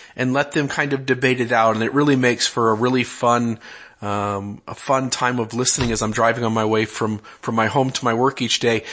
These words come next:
I, I did want to ask you, um,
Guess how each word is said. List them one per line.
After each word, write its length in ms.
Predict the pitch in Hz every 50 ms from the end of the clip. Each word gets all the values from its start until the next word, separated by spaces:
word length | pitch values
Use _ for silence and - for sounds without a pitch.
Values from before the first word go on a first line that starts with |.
| - - - - - -
I, 240 | - 143 156 156 - - - - _ _
I 80 | - 165
did 160 | 165 233 247
want 160 | 254 233 208 185
to 40 | 160
ask 420 | 160 156 160 160 - - - -
you, 320 | 147 135 127 127 123 120 120 - - - - _ _ - _ _ _ -
um, 460 | 135 135 131 131 131 127 127 120